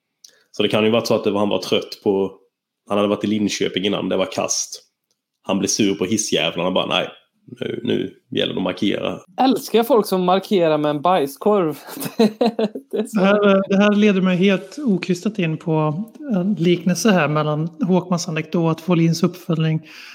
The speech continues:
Speaker 3: till José Mourinho och hans, hans gåva till Tottenham.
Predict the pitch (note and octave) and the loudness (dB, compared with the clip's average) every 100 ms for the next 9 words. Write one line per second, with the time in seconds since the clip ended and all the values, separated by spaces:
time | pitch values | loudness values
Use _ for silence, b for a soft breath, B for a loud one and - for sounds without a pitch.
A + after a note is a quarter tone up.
0 | B - F3+ D#3 F#3 - F3 F3 E3+ E3+ | B -2 -2 2 2 4 4 4 4 4
1 | E3+ E3+ G3 G3 F#3 F3+ - C4+ F3+ F3 | 4 4 2 2 0 -2 -4 -2 -2 0
2 | A3+ - G3 F3+ E3+ E3+ F3+ F3 F3 - | -4 0 2 4 2 2 0 2 0 2
3 | A3+ B3+ | 2 2